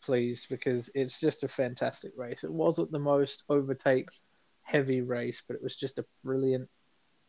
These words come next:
almost strategy battle, but with the riders on track and not people telling them what to do and when to come in and all of that.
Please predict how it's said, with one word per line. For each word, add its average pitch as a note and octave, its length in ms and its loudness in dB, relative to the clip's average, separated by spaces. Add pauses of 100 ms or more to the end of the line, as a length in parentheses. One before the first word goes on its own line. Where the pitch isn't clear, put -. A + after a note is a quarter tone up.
almost D#3+ 560 6
strategy C3 720 0
battle, A#2+ 420 -2 (300)
but B2+ 180 0 (420)
with C3 180 -2
the C3 80 -4
riders B2 420 2
on A#2 140 -4
track A#2 300 -2 (100)
and A#2+ 140 -10
not A#2 220 -8
people A#2 380 -8
telling A#2 300 -4
them A#2 220 -12 (600)
what B2 280 0
to B2+ 100 -10
do A#2+ 300 -2
and A#2+ 140 -10
when A#2 220 -6
to B2 80 -8
come A#2+ 260 -4
in A#2 240 -8
and A#2 120 -14
all A#2 160 -10
of A#2 80 -10
that. A#2 180 -12